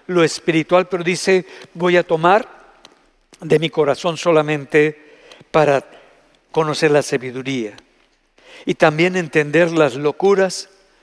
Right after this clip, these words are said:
y los desvaríos". Como que se está deteniendo, está hablando,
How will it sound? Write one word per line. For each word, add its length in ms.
y 100
los 220
desvaríos". 1000
Como 220
que 140
se 100
está 220
deteniendo, 640
está 180
hablando, 480